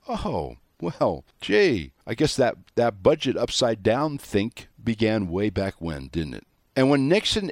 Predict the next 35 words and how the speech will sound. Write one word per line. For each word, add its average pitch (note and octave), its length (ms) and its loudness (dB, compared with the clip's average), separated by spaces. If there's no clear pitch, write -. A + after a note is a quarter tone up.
ended D3+ 300 4
the A#2+ 60 0
gold G#2+ 400 2
standard, - 480 -8
when G#2+ 160 2
the A2+ 80 2
dollar C3 320 2
was C3 180 -2
no A#2 160 0
longer A2+ 300 -2
backed G2 340 -4
by F2 220 -2
anything C#3 640 0
but E2+ 140 -2
the D2+ 80 -8
full A2 260 2
faith F2 320 -4
and B1+ 80 -10
credit D2+ 360 -2
of D#2+ 140 -8
the D#2 80 -16
printing E3 380 -4
press C#2+ 320 -8
of D2+ 80 -8
the C#2+ 80 -8
United D2+ 280 -6
States, - 580 -6
we C3 240 4
became G#2+ 640 -2
officially D2 680 -6
a G2 120 0
one F#2+ 260 -2
hundred C3+ 240 -2
percent F2+ 560 -4
fiat F#2 840 -4